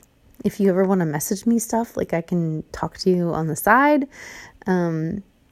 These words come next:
if that makes sense. I just can't, like, put it out here publicly, but I, I really wanna offer hope. I've been through a lot, like, a lot of really, really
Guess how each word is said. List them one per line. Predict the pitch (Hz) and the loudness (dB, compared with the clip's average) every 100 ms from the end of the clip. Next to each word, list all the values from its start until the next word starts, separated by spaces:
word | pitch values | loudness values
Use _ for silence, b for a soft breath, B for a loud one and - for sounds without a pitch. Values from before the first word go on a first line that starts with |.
| _ | _
if | 202 196 | -6 -2
that | 233 | -2
makes | 240 247 | -2 0
sense. | 269 262 262 - - - b b b b b | 0 0 0 -4 -12 -16 b b b b b
I | 196 | 0
just | 180 - | 0 -4
can't, | - 175 147 | -4 -4 -2
like, | 156 - - | -6 -6 -2
put | 185 | 0
it | 143 | 0
out | 151 - | -2 -6
here | - - | -12 -2
publicly, | - 247 269 - 262 254 254 | 0 2 0 2 0 2 0
but | 247 185 151 - _ | 2 2 2 -2 _
I, | 180 185 170 - | 0 0 0 0
I | |
really | 185 180 185 | 4 6 4
wanna | 180 170 | 4 2
offer | 160 170 160 | 0 0 0
hope. | 170 175 175 B B B - | 4 2 2 B B B 0
I've | 180 165 | 0 2
been | 180 | 0
through | 170 170 | 2 0
a | 160 | 0
lot, | 165 165 165 156 - _ - | 2 2 4 2 -2 _ -8
like, | 175 170 | -4 -2
a | |
lot | 160 170 170 | 0 2 2
of | 160 160 170 180 | 0 -4 -2 2
really, | 185 180 180 | 4 4 2
really | 165 170 165 160 160 156 | 0 2 4 4 2 -2